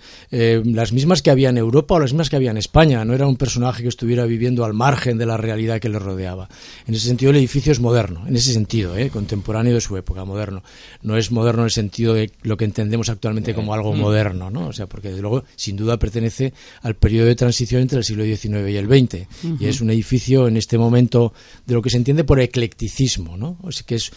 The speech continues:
Speaker 1: que tiene muchas acepciones y muchas maneras de entenderlo, pero para comprenderlo entre nosotros podríamos decir que tiene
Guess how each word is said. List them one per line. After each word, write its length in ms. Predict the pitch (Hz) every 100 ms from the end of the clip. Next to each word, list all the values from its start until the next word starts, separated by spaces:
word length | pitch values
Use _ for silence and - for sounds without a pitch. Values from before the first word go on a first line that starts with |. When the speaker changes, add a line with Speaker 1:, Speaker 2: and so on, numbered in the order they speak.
| - - -
Speaker 1:
que 120 | 117
tiene 300 | 139 170 175
muchas 440 | 165 180 180 180
acepciones 640 | 170 147 156 - 190 190 147
y 20 |
muchas 260 | 170 180 147
maneras 240 | 156 151
de 60 | 139
entenderlo, 480 | 120 131 175 131
pero 220 | 104 120 107
para 220 | 117 110
comprenderlo 720 | 113 110 113 120 147 156 170
entre 180 | 151 156
nosotros 380 | 156 165 175 147
podríamos 260 | 156 165
decir 180 | 147 160
que 100 | 160
tiene 240 | 156 165